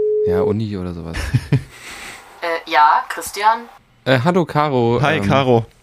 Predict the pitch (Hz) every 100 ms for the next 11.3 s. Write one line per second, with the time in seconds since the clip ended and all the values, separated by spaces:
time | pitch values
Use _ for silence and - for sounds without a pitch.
0 | - 123 123 139 143 135 120 - 123 120
1 | - 110 104 104 107 104 101 - 101 95
2 | - - 85 - 92 - 113 143 139 139
3 | 151 147 139 135 - 123 123 120 - -
4 | 95 92 - 98 95 92 92 95 107 101
5 | - - 62 69 107 110 - 120 131 127
6 | 117 123 - 117 117 120 147 131 - 117
7 | 113 127 131 - 117 110 - 156 - 95
8 | - 95 92 - - - - - - -
9 | - - - - - - - - - -
10 | 175 165 - 165 160 - - 185 - -
11 | 165 170